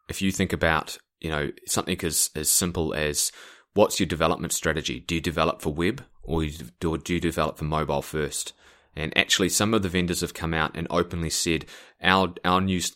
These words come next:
and, you know, our, our dev program now is completely geared around mobile first." And I think that's a, you know, an indication of them responding to the market pressure to, you know, to provide, you know, really, really full functioning apps. And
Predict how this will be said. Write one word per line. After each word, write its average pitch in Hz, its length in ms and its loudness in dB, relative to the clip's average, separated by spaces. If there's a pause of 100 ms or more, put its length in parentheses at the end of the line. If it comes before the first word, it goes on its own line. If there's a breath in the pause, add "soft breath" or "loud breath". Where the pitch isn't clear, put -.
and, 113 160 -2
you 85 40 0
know, 78 100 0
our, 87 200 0
our 82 240 -2
dev 107 220 2
program 78 400 0
now 80 260 0
is 71 120 -4
completely 87 500 -2
geared 82 280 0
around 78 280 -2
mobile 76 320 0
first." - 440 -6 (300 loud breath)
And 85 100 0
I 113 80 6
think 123 200 -2
that's - 240 2
a, 82 380 2
you 85 100 -8
know, 76 180 -4 (100)
an 85 100 -2
indication 85 540 2
of 71 240 -8 (380 loud breath)
them 92 220 2
responding 85 560 0
to 76 340 -2 (100)
the 82 60 -4
market 80 400 0
pressure 78 320 0
to, 71 460 -4
you 78 140 -8
know, 73 100 -4
to - 120 -4
provide, 80 500 0 (520 loud breath)
you 90 80 -6
know, 73 300 -4
really, 92 580 2 (120)
really 87 420 4
full 82 240 0
functioning 76 760 -4 (440)
apps. - 560 0
And 80 420 0